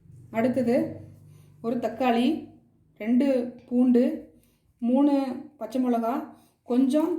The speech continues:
தோல் உளுந்து, கொஞ்சம் கடலைப்பருப்பு, வெங்காயம். இது வெங்காயம் வந்து ஒரு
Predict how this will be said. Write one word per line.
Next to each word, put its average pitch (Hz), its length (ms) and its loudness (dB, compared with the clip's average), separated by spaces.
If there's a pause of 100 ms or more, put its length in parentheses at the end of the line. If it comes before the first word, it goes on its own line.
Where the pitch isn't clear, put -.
(160)
தோல் 269 300 0
உளுந்து, 233 320 0 (640)
கொஞ்சம் 240 280 -2
கடலைப்பருப்பு, 240 580 -4 (580)
வெங்காயம். 214 520 0 (240)
இது 247 160 -2
வெங்காயம் 285 420 2
வந்து 269 220 -2 (500)
ஒரு 254 120 -2